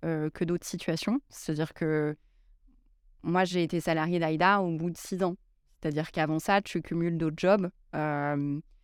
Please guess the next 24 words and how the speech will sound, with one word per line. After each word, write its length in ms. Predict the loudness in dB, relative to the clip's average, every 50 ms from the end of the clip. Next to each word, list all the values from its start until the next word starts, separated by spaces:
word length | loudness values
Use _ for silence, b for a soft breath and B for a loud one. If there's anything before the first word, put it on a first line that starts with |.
| _ _ _ _ _ _ _ _ _ _ _ -4
et 140 | -2 -2 -2
tu 140 | 0 -2 -2
fais 120 | -2 -2
ce 60 | -2
que 100 | -2 -4
tu 160 | -6 -4 -8 -4
peux 160 | 0 0 2
en 100 | 2 2
te 60 | 0
disant 240 | 0 0 0 0 0
qu'un 160 | 0 0 0
jour, 160 | 0 -2 -2
ça 120 | -2 0 0
va 100 | 2 2
marcher. 340 | 0 0 -2 -4 -6 -6 -8 _ _ _ -20 -20 _ _ _ -10 -4
Euh, 200 | -2 -2 -2 0
donc 260 | 0 -2 -4 0 0
oui, 140 | 0 0 0 -4 -14 -18
c'est 180 | -8 -2 0 0
une 100 | 0 0
prise 220 | 0 -4 -4 -2
de 100 | -2 0
risque. 400 | 0 0 -2 -2 -6 -12 -18 -20 -18 -8 -4
Euh, 580 | -2 0 0 2 0 0 0 0 0 -2 -4